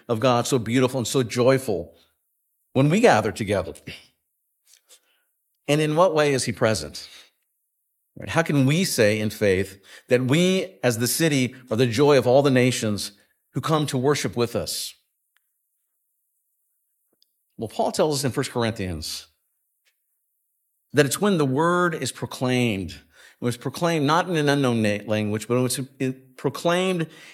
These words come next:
in an intelligible language, that unbelievers will fall on their face and proclaim, "Surely God is among you. Surely God is among you," by the power of the word and the spirit that attends that word. And so, brothers and sisters, praise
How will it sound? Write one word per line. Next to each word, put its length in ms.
in 120
an 100
intelligible 960
language, 840
that 120
unbelievers 580
will 100
fall 320
on 60
their 100
face 680
and 140
proclaim, 440
"Surely 500
God 320
is 120
among 340
you. 240
Surely 340
God 260
is 80
among 200
you," 60
by 100
the 60
power 280
of 80
the 60
word 380
and 100
the 40
spirit 260
that 80
attends 420
that 200
word. 460
And 80
so, 100
brothers 240
and 60
sisters, 320
praise 800